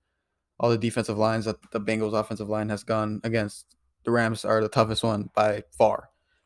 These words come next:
Um, the Raiders is tough, but I mean, I think, I think everybody can agree on that, that the Rams are probably the toughest one that they faced, um, in the playoffs, and especially with the Bengals.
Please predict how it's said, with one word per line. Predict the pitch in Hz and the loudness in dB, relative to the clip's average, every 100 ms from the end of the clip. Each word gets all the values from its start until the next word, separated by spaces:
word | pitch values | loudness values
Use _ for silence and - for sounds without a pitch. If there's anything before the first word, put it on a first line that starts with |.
| _ _ _ | _ _ _
Um, | 113 110 104 101 - - _ 127 | 0 2 0 -2 -8 -16 _ 2
the | |
Raiders | 135 147 127 110 | 6 6 6 2
is | |
tough, | 117 101 - | -2 -2 -2
but | 107 104 - _ - - _ _ | -2 -2 -6 _ -20 -20 _ _
I | 110 | -8
mean, | 107 - | -8 -10
I | |
think, | - 107 - _ _ _ | -8 -8 -8 _ _ _
I | 117 | -8
think | 110 104 | -4 -4
everybody | 104 104 120 | -4 -8 -10
can | 123 | -10
agree | - 53 50 | -10 -8 -8
on | 50 - - _ - | -10 -14 -20 _ -6
that, | 107 104 - - - | -4 -4 -6 -10 -8
that | 107 | -6
the | 110 | -6
Rams | 101 107 | -6 -8
are | - | -12
probably | - - 117 | -12 -10 -10
the | - | -10
toughest | - 113 - - | -8 -10 -8 -10
one | 110 110 | -10 -8
that | 107 | -10
they | 107 | -8
faced, | - 110 - - - _ _ - - - | -4 -4 -6 -18 -20 _ _ -14 -14 -8
um, | 110 107 | -6 -6
in | |
the | 101 | -6
playoffs, | 113 110 107 - - - - _ _ - | -2 -2 -2 -10 -16 -16 -18 _ _ -6
and | 110 110 - | -2 -2 -6
especially | - - 127 123 | -4 0 0 0
with | 113 113 | -2 -2
the | 117 | -4
Bengals. | 110 110 101 104 | -2 -2 -4 -8